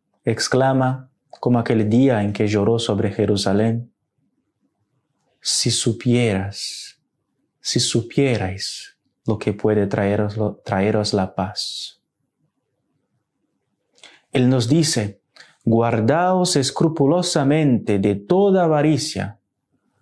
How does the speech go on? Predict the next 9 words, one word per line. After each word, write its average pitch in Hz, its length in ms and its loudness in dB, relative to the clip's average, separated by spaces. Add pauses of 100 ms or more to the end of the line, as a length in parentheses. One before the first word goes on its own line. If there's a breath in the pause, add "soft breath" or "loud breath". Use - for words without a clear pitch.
(140)
porque 127 300 0
la 120 180 2
vida 214 260 4
de 190 120 4
un 131 160 2
hombre, 139 640 0 (720)
aunque 160 520 2
tenga 160 380 2
abundancia, 110 880 0